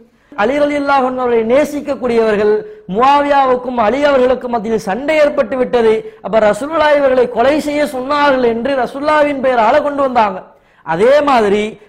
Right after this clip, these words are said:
இன்னொரு இடத்துல பாருங்க, முஆவியா ரலியல்லாஹு அன்ஹு அவர்களை நேசிக்கக்கூடியவர்கள்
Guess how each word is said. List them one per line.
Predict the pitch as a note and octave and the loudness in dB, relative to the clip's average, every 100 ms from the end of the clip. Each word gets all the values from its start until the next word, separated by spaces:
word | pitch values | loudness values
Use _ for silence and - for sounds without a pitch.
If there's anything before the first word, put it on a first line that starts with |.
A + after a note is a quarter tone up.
| _ | _
இன்னொரு | F#3+ C#4 D#4 C#4 | -6 0 2 2
இடத்துல | C4 C4+ C4 | 0 0 2
பாருங்க, | B3+ B3 B3+ B3+ - _ _ - | 2 2 -2 -4 -12 _ _ -6
முஆவியா | G#3+ C#4 C#4+ C#4+ C#4+ | 0 2 2 2 0
ரலியல்லாஹு | B3+ C4 C4 C4 | 0 0 2 0
அன்ஹு | B3 B3 | 0 -2
அவர்களை | A#3+ A3+ | -2 0
நேசிக்கக்கூடியவர்கள் | A#3+ C4+ A#3+ C4+ A#3+ A#3+ A#3 A3 G#3+ | 0 0 -4 -8 -4 -2 0 0 0